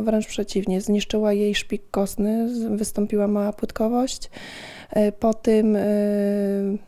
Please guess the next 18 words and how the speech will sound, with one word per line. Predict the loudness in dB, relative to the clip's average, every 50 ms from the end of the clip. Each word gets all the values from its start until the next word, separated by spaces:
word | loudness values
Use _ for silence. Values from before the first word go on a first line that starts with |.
| -18 -20 _ _ _ _ _ _ -20 -20 _ _ _ _ -20 -16
zdecydowali | -12 -10 -10 -10 -10 -2 -2 -2 0 0 0 0 0 2 4 2 2 2 2 -2
się, | -4 -2 -2 0 0 0
że | 0 0 0
jednak | 2 2 2 2 0 0 0
już | -2 -2 0 0
nie | 0 0
będą | 2 2 2 2 2 2
kontynuować, | 2 0 0 2 2 2 2 2 2 2 0 0 -2 -2 -2
ponieważ | -2 -2 0 0 0 0 -2 -2
musieli | -2 -4 -2 -2 -2 -2
jej | -2 -4
przetoczyć | -6 -10 -8 -8 -8 -8 -8 -8
też | -6 -6 -6 -4
krew, | -4 -2 -2 -2 -2 -6 -12 -18 -12
co | -12 -6 -2 -2 -2 -2
w | -6 -10 -18 -20 -16
przypadku | -12 -10 -6 -4 -4 -4 -2 -4 -6
siatkówczaka, | -6 -4 -8 -6 -6 -8 -4 -2 -4 -4 -2 -2 -4 -4